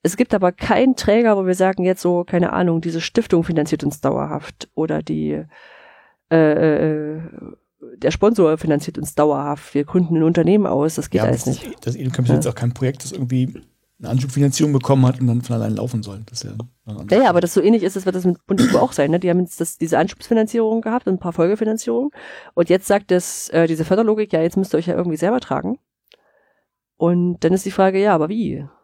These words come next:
Speaker 1: Also,
Speaker 2: Ja, aber genau, aber das, das weiß
Speaker 1: Mhm.
Speaker 2: man ja zu Beginn. Deshalb frage ich mich, also ich, ich, so schade das ist, äh, w-, wenn so ein Angebot
Speaker 1: Mhm.
Speaker 2: eingestellt wird, äh, ich hab dann, also es klingt jetzt vielleicht auch doof, aber ich hab dann wenig Mitleid.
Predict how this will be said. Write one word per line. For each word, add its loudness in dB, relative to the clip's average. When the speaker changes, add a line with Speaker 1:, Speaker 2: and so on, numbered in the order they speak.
Speaker 1:
Also, -6
Speaker 2:
Ja, 2
aber 0
genau, 4
aber 2
das, 0
das -4
weiß 2
Speaker 1:
Mhm. 0
Speaker 2:
man 2
ja 2
zu -10
Beginn. 0
Deshalb 2
frage -2
ich -12
mich, -2
also 4
ich, -4
ich, -6
so -2
schade -2
das 0
ist, -2
äh, -4
w-, -6
wenn 2
so 0
ein 0
Angebot 2
Speaker 1:
Mhm. 4
Speaker 2:
eingestellt 0
wird, 0
äh, -12
ich -8
hab -8
dann, 2
also -10
es -12
klingt -6
jetzt -8
vielleicht 0
auch 2
doof, -2
aber 0
ich 4
hab -2
dann 0
wenig 0
Mitleid. 0